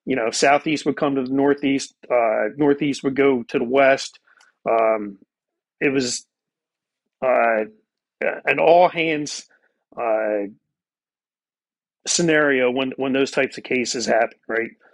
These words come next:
Everybody, who, whoever's available to go does go,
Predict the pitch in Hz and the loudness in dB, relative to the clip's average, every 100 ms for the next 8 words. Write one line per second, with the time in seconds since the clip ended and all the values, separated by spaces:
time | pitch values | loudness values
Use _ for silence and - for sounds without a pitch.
0 | _ _ 127 151 151 151 151 147 131 160 | _ _ 0 2 2 2 2 -2 0 0
1 | 156 - 165 180 156 147 156 151 143 131 | 0 4 4 4 2 4 4 4 0 -4
2 | 139 139 147 143 131 110 - 139 143 139 | -4 2 4 2 0 -6 0 0 0 0
3 | 151 151 | 0 0